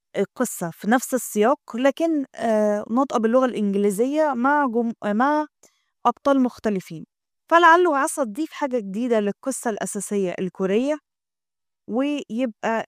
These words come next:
إنتاج حلو، لأن نفس ال-، الشيء عملوه مع مسلسل لا كاسا دي بابيل لو تفتكروا، آه، لما عملوا سبين أوف من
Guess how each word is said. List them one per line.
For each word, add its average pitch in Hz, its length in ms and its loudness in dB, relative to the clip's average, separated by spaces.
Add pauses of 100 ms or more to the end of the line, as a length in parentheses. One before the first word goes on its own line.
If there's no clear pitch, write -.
إنتاج 220 500 -4 (100)
حلو، 160 360 -6 (520)
لأن 208 180 -2
نفس 392 260 2
ال-، 233 480 -4 (160)
الشيء 311 440 -2
عملوه 226 500 4 (340)
مع 220 140 6
مسلسل 226 600 2
لا 208 80 4
كاسا 247 340 0
دي 185 120 -2
بابيل 285 500 2 (320)
لو 240 180 4
تفتكروا، 254 640 -4 (840)
آه، 214 320 2
لما 262 680 2
عملوا 240 440 2
سبين 262 360 -2
أوف - 560 -4
من 214 300 -2